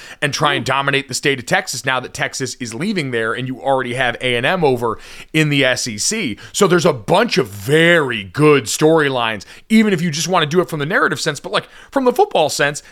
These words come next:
Speaker 1: Caleb Williams is gonna win the Heisman. Hell yeah, I wanna see that guy potentially go up against Georgia's defense. That would be incredible to see how, how high does this thing really climb.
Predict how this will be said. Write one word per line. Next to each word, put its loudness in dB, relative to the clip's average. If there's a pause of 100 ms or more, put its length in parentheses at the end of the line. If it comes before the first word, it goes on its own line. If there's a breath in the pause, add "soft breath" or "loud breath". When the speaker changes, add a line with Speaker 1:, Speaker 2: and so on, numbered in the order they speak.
(140 loud breath)
Speaker 1:
Caleb 0
Williams 0
is -6
gonna 2
win 0
the 0
Heisman. -2 (140 soft breath)
Hell 2
yeah, 2
I 0
wanna -4
see -6
that -2
guy 0
potentially -8
go 0
up -4
against -8
Georgia's -8
defense. -14 (280 loud breath)
That -2
would 0
be -2
incredible -2
to -10
see -6
how, -4 (100)
how -2
high -2
does -10
this -6
thing -8
really -10
climb. -12